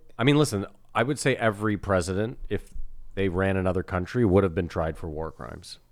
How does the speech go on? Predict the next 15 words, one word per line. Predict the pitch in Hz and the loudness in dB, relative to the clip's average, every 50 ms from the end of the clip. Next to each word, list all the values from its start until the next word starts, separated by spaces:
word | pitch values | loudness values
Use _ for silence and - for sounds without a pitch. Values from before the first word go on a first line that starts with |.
| _ - 107 | _ 0 0
Every | 104 104 104 101 90 | 0 2 2 0 0
U | 92 92 92 | 2 2 2
S | 87 82 | 2 0
president | - - 92 90 82 80 80 82 62 73 | -2 -2 -2 -2 -2 -2 -6 -8 -8 -6
in | 80 | -4
our | 76 73 73 73 76 | -2 -2 0 -2 -2
lifetime. | 69 69 - - - - - - - 92 - _ _ _ _ _ - - - - - - _ - - - - - - - - - - - - - _ _ _ _ _ - - _ - - - - - - - - - - - | -4 -4 -8 -8 -10 -10 -10 -10 -10 -12 -16 _ _ _ _ _ -20 -20 -20 -20 -20 -20 _ -20 -20 -20 -20 -20 -20 -20 -20 -20 -20 -20 -20 -20 _ _ _ _ _ -20 -20 _ -20 -20 -20 -20 -20 -20 -20 -20 -12 -2 2
The | 107 | 4
amount | 107 98 101 104 101 | 4 6 6 4 4
of | 95 - | 2 2
innocent | 117 110 107 104 - 110 107 - | 0 0 0 0 0 -4 -6 -6
people | - 98 92 101 95 | -6 -6 -4 -2 0
that | 90 90 - - | 0 0 0 -2
they've | 87 82 - - | -4 -6 -4 -4
killed. | - 90 85 90 110 113 - | -4 -2 -2 -2 -4 -8 -10